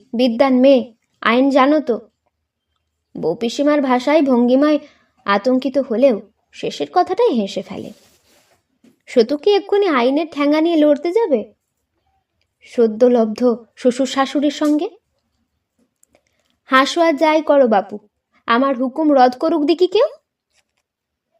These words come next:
গৌরবময় অতীতের ক্ষীণতম একটু স্মৃতি হঠাৎ পিসিমার চিত্ত উদ্দীপিত করে তুলেছে বোধহয়। ক্ষেত্তর অর্থাৎ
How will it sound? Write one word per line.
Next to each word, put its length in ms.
গৌরবময় 640
অতীতের 540
ক্ষীণতম 680
একটু 320
স্মৃতি 520
হঠাৎ 440
পিসিমার 420
চিত্ত 360
উদ্দীপিত 520
করে 300
তুলেছে 380
বোধহয়। 400
ক্ষেত্তর 480
অর্থাৎ 400